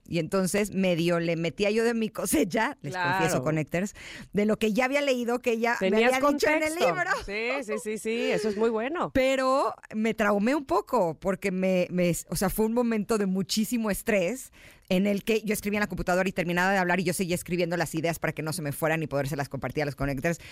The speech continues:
Speaker 1: Connectors, si ustedes escucharon esta entrevista, espero que hayan, este
Speaker 2: Quedado claros.
Speaker 1: Exacto, que
Speaker 2: <laughs> Les
Speaker 1: fue,
Speaker 2: haya
Speaker 1: fue una entrevista muy difícil para mí. Realmente me costó mucho trabajo,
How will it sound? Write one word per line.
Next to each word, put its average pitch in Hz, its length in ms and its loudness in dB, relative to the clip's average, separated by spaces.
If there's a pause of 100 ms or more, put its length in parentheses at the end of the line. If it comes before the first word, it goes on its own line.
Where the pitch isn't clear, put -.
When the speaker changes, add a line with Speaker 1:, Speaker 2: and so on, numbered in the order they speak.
(140)
Speaker 1:
Connectors, 180 400 0
si 208 80 0
ustedes 233 200 0
escucharon 190 360 -2
esta 190 160 -2
entrevista, 156 560 -2
espero 165 420 -2
que 160 380 0
hayan, 156 460 0 (340)
este 143 840 -2
Speaker 2:
Quedado 233 360 -12
claros. 220 540 -6 (200)
Speaker 1:
Exacto, - 760 2
que 220 160 2
Speaker 2:
<laughs> - 0 -
Les 214 120 2
Speaker 1:
fue, 240 100 2
Speaker 2:
haya 269 140 2 (340)
Speaker 1:
fue 247 140 2
una 262 140 0
entrevista 226 520 -2
muy 277 320 2
difícil 269 480 0
para 196 240 0
mí. 151 340 -6
Realmente 180 460 0
me 196 160 0
costó 196 320 -2
mucho 240 460 2
trabajo, 151 500 -6